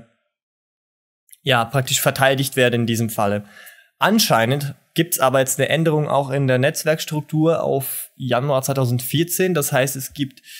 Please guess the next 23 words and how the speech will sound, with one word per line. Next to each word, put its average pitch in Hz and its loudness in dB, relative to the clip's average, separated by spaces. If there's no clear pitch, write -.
entweder 147 2
Managed, 127 2
ähm, 151 0
Netzwerke, 160 0
Netzwerke, 147 -2
die 139 -4
gemanagt 131 0
werden, 180 2
oder, 170 0
oder 123 -2
wie, 143 0
wie 151 0
nennt 156 4
sich 151 0
das 147 -2
schon 139 -2
wieder? 131 0
Das 127 0
ist 135 -2
ein, 139 0
äh, 123 0
Managed 151 0
Channels 143 0